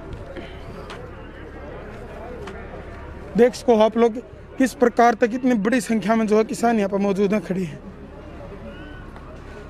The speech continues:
और अभी की अगर हम बात करूँ, पानीपत से मैं आया हूँ, कम से कम, कम से कम दस हजार ट्रैक्टर जो हैं पीछे पानीपत में हैं अभी और जो चल रहे हैं चढ़ूनी जी के साथ, चढ़ूनी जी के आगे पीछे। कुछ भी तो खाना खाने लग रहे हैं, खाना बनाने लग रहे हैं रास्ते में।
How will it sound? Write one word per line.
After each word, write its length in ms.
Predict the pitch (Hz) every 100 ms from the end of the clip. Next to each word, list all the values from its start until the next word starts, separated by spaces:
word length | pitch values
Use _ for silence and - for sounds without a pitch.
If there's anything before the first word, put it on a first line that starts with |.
| - - - - 233
और 100 | 269
अभी 360 | 254 220 277
की 280 | 285 247 214
अगर 180 | 240 233
हम 80 | 220
बात 200 | 226 226
करूँ, 160 | 233
पानीपत 400 | 240 233 247 247
से 200 | - 214
मैं 140 | 233 226
आया 120 | 214
हूँ, 160 | 214 233
कम 160 | 247
से 140 | 226 233
कम, 140 | 226
कम 160 | 220 220
से 120 | 220
कम 160 | 220 220
दस 160 | 285
हजार 220 | 233 226 214
ट्रैक्टर 300 | 226 - 214
जो 180 | 208
हैं 100 | 208 220
पीछे 440 | 233 - 240 254 - - - - - -
पानीपत 380 | 226 247 240 233
में 140 | 214
हैं 180 | 196 226
अभी 200 | 196 226
और 160 | 226 214
जो 140 | 214
चल 220 | - 247
रहे 160 | 220 214
हैं 260 | 180 208 220 - - - -
चढ़ूनी 340 | 254 247 220
जी 160 | 180 208
के 100 | 220
साथ, 220 | - 226
चढ़ूनी 360 | 226 254 226 208
जी 160 | 180 208
के 100 | 220
आगे 220 | 220 214
पीछे। 400 | 202 180 - 214 - - - -
कुछ 180 | 269 277
भी 140 | 269 254
तो 100 | 226
खाना 280 | 226 240
खाने 280 | 196 214 214
लग 100 | 226
रहे 120 | 214
हैं, 100 | 220
खाना 160 | 196 214
बनाने 360 | 208 208 208 226
लग 100 | 214
रहे 100 | 208
हैं 80 |
रास्ते 260 | 202 - 233
में। 140 | 226